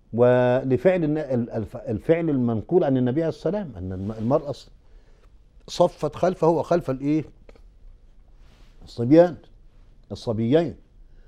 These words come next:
ولأن النساء صفو-، بعد صفوف الرجال، حديث أبي هريرة: "خير صفوف الرجال أولها وشرها آخرها"، وهكذا. لكن في مسألة الزحام مثلًا،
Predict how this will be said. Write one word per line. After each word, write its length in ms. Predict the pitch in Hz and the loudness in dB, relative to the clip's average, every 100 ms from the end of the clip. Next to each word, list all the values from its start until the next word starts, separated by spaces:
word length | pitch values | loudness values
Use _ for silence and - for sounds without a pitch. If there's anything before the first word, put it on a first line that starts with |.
| - - - - - - - | -20 -20 -20 -20 -20 -20 -8
ولأن 380 | 101 104 139 147 | -4 -2 0 0
النساء 580 | 143 135 - 156 190 - - - - - - - - _ - - - | 2 0 4 6 4 2 -20 -20 -20 -20 -20 -20 -20 _ -20 -20 -14
صفو-، 480 | - 123 - 143 | -6 -4 0 -2
بعد 360 | 135 127 139 127 | 2 2 2 -2
صفوف 400 | 117 107 139 131 | -6 -6 -6 -2
الرجال، 460 | 151 165 165 196 143 - _ - - - | 0 2 2 0 -4 -20 _ -20 -20 -20
حديث 280 | - 127 120 | -10 -8 -6
أبي 200 | 117 110 | -6 -4
هريرة: 460 | 104 113 143 147 160 - - - - - - - - | -2 0 2 0 -2 -12 -20 -20 -20 -20 -20 -20 -20
"خير 380 | - 147 147 120 | -6 -2 0 -2
صفوف 400 | - - 131 127 | -6 -8 -6 -4
الرجال 400 | 117 113 123 123 | -2 2 2 0
أولها 500 | 110 113 135 117 120 | -4 -4 -2 -2 -4
وشرها 680 | 117 - 123 113 117 117 | -4 -4 -4 -4 -4 -6
آخرها"، 400 | 101 127 123 139 147 - | -6 -4 -4 -6 -8 -10
وهكذا. 400 | 78 104 85 62 - - _ _ - - - - - | -2 -2 -2 -12 -18 -20 _ _ -20 -20 -20 -20 -6
لكن 220 | 143 147 123 | -4 -2 -2
في 160 | - | -2
مسألة 360 | 120 101 160 160 | -4 -2 -4 -6
الزحام 520 | 107 95 104 - 120 107 | -6 -8 -10 -8 -8 -6
مثلًا، 420 | 107 101 95 | -8 -8 -10